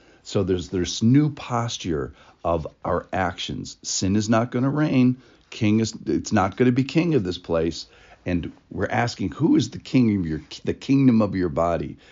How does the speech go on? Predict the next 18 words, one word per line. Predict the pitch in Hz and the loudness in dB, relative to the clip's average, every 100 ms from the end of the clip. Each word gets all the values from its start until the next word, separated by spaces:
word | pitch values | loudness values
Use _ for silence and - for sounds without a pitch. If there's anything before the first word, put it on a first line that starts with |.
| - - | -20 0
Who | 165 | 2
makes | 156 131 120 - | 6 4 4 0
you | 110 | 2
ob-, | 92 80 - | 2 0 0
obey | 95 80 95 95 | 0 2 2 2
its | - - - | -2 -6 -8
passion?" | 92 82 73 - - - _ _ - _ _ - | -4 -2 -2 -6 -12 -16 _ _ -20 _ _ -4
Verse | 104 101 - | 0 0 2
thirteen, | 104 90 135 123 95 78 - | 0 2 4 6 4 -2 -4
"Do | 110 120 | 2 4
not | 120 127 - | 4 2 -2
present | 107 92 104 101 | -4 -2 -2 -2
yourselves | - 85 - 85 - - | -4 -6 -6 -8 -10 -10
as | 64 78 | -8 -4
members | 80 80 87 85 62 58 - _ | -2 0 -2 -2 -6 -8 -14 _
to | - 76 | -6 -4
sin, | - 85 78 62 - | -2 -4 -4 -4 -8
as | 78 71 | -10 -10